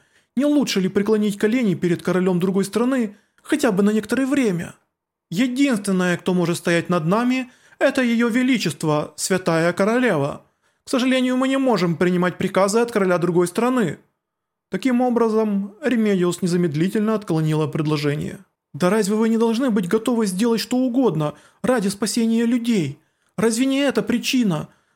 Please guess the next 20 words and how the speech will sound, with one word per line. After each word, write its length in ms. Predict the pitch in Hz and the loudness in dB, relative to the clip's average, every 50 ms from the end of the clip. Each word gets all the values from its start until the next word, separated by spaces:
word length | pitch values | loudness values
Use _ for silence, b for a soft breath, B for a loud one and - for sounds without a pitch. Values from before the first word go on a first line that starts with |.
| b | b
Зачем 440 | b 165 220 254 - - 294 277 247 | b -2 -2 -2 -2 0 0 0 2
мы 240 | 220 202 202 214 220 | 2 2 2 2 2
используем 720 | 220 208 - - 262 262 247 202 202 214 208 202 202 196 | 0 -2 -4 -4 -2 0 0 0 2 2 2 2 2 2
короля 300 | 202 233 233 240 240 220 | 0 2 2 2 2 0
другой 280 | 185 220 202 233 247 240 | 0 0 0 0 0 0
нации, 580 | 254 269 240 196 - - 175 165 151 147 - b b b b b - | 2 0 0 0 -2 -2 -2 -2 -2 -4 -6 b b b b b -2
невероятного 640 | 196 214 247 247 240 226 214 202 208 208 208 208 208 | 0 2 2 2 2 2 0 0 0 0 0 0 0
короля-заклинателя?» 1000 | 214 214 214 214 208 202 214 214 233 247 247 247 220 - - 160 151 156 147 - _ _ _ _ _ _ _ _ _ _ _ _ _ _ _ _ _ _ _ | 0 0 0 0 0 0 0 0 0 0 0 0 0 0 -2 -4 -4 -6 -8 -12 _ _ _ _ _ _ _ _ _ _ _ _ _ _ _ _ _ _ _
Чтобы 320 | - - 165 156 147 160 156 | -8 -4 -2 0 0 2 0
не 80 | 156 | 0
показывать 560 | - 165 143 160 160 147 151 151 156 147 151 | 0 0 0 0 0 0 0 0 -2 -4 -4
темные, 580 | - - 233 233 208 180 156 147 139 135 135 b b b b b | -2 -2 0 0 0 0 0 -2 -4 -6 -8 b b b b b
грязные 580 | 233 269 254 214 180 170 175 170 175 185 190 | -2 0 0 0 0 0 0 0 0 2 2
эмоции, 500 | 190 196 226 247 233 - - 165 147 143 | 2 2 2 0 0 -2 -2 -2 -2 0
возникшие 560 | 151 151 165 160 165 170 156 139 - 170 165 | 0 0 0 0 0 0 0 0 0 0 2
у 100 | 175 180 | 2 2
нее, 420 | 185 190 208 208 196 165 135 135 - b b b b b b b b - | 2 2 2 2 2 0 0 -2 -6 b b b b b b b b -4
Нея 380 | 165 165 180 202 226 247 262 247 | 0 0 2 2 2 0 0 0
опустила 520 | 202 - 196 - - - 175 160 165 180 | -2 -2 -4 -4 -4 -2 0 0 0 0
голову. 600 | 175 151 165 151 139 135 139 143 151 - - - | 0 0 0 2 2 0 0 -2 -4 -6 -10 -14